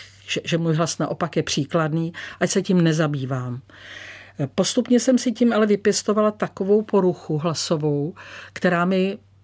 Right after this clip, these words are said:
omezovala mi moje možnosti, a když jsem třeba hrála dvě představení za den, tak to druhé, tam už jsem trpěla a cítila jsem, že ten hlas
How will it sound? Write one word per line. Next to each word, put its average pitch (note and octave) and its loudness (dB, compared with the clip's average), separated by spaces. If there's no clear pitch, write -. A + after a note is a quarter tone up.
omezovala D#3+ 2
mi D3 0
moje D3 2
možnosti, D3+ 0
a - -4
když D3 -4
jsem F#3 2
třeba E3+ 0
hrála E3 0
dvě D#3+ -2
představení D#3 -2
za D#3+ 0
den, D#3 2
tak D3+ -8
to D#3+ 2
druhé, D3+ 0
tam D3+ -4
už - -6
jsem D3+ 2
trpěla D3 -2
a D3 -6
cítila D#3 -4
jsem, D#3 -4
že C#3+ -6
ten D#3 -2
hlas D3 -6